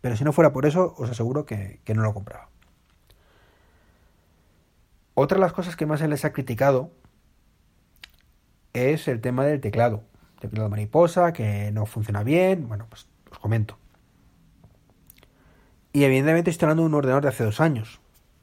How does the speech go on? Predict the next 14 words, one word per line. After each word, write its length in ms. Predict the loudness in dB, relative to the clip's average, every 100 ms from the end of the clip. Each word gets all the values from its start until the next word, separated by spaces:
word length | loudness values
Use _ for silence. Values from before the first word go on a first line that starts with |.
| _ _ _ _ _ _ _ _ _ _ -20
Que 60 | -14
lo 100 | -8
conseguí 280 | -6 -2
a 60 | -2
muy 120 | 0
buen 160 | -2 0
precio, 260 | 2 2
pero 200 | 0 -2
tiene 180 | -4 -2
dos 200 | -2 -2
años. 360 | -6 -8 -14 -20 -20 -20 -20 -20 -20 -20 _ _ _ _ _ _ _ _ _ _ _ _ _ _ 0
El 340 | 4 4 2
teclado 320 | 0 2 2
mariposa 600 | 2 0 0 0 0 -2